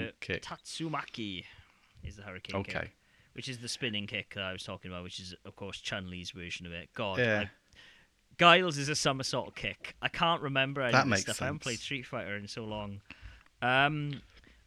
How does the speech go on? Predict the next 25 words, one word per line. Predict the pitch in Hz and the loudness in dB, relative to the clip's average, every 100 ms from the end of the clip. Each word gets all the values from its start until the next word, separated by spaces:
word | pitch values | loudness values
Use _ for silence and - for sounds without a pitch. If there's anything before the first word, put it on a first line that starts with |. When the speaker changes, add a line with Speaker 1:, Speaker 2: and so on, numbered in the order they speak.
| - | -4
Speaker 1:
yeah, | 147 135 | 0 2
I | |
can't | 117 170 165 | 2 -2 -2
remember | 131 127 120 | -4 -4 -4
what | 117 - | -6 -6
hers | 120 113 120 | -4 -4 -4
is. | 123 98 101 | -4 -4 -6
I | 110 | -4
know | 120 120 | -4 -4
your | 113 110 | -4 -4
Honda's | 110 107 101 101 95 - | -4 -6 -6 -6 -6 -8
thing | 101 95 | -6 -6
is | 95 | -6
the | 101 | -8
hundred | 98 95 92 | -8 -8 -10
hand | 92 90 92 | -12 -10 -10
slap. | - 101 92 - _ - _ - | -8 -8 -10 -12 _ -20 _ -6
Um, | 95 98 98 98 98 98 95 95 _ _ _ - - - - - - _ _ - _ - | -2 -2 -2 -2 -4 -6 -8 -10 _ _ _ -20 -20 -20 -20 -20 -20 _ _ -20 _ -12
Chun-Li | - 151 139 131 127 | 0 2 2 -2 -4
moves. | 127 131 120 98 - - - - - _ _ - - _ | -2 -2 -4 -6 -10 -10 -12 -16 -20 _ _ -20 -20 _
Po-, | - 147 - 143 139 | -2 0 -2 -12 -4
Speaker 2:
Yeah. | 98 90 | 2 2
Speaker 1:
spinning | 85 - 143 131 | 2 -4 -4 -2
boot | 120 | -4
kick. | - 120 - | -2 -2 -2